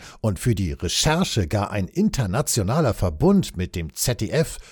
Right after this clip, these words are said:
der B B C und der italienischen La Repubblica gebildet wurde, liegt die Messlatte natürlich hoch.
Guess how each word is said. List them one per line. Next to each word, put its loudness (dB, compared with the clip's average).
der 0
B -6
B 0
C -2
und 0
der 0
italienischen 0
La -2
Repubblica 0
gebildet 0
wurde, 4
liegt 0
die -4
Messlatte 2
natürlich 0
hoch. 2